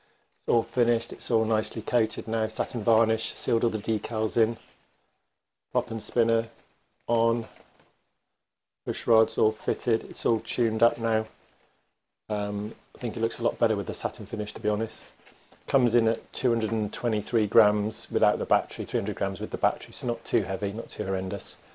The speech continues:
um, but I'll still have to put my operator I D on it because it's obviously over the two hundred fifty grams.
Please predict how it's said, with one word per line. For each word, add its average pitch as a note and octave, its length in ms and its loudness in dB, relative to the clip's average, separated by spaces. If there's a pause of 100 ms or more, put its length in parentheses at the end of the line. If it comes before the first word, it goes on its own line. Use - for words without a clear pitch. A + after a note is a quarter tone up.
(360)
um, G2+ 120 -4
but - 100 0
I'll G2 100 0
still G2 220 -6
have G2 180 -8
to - 80 -18
put G#2 160 -8
my G#2 80 0
operator G2 420 -4
I F#2 120 -2
D G2 140 -4
on F#2 120 -2
it - 120 -6 (240)
because - 140 -20
it's G#2 160 -10
obviously G2 220 -4
over F#2 100 -8
the - 80 -20
two - 140 -10
hundred F#2 140 -16
fifty - 260 -16
grams. F#2 420 -2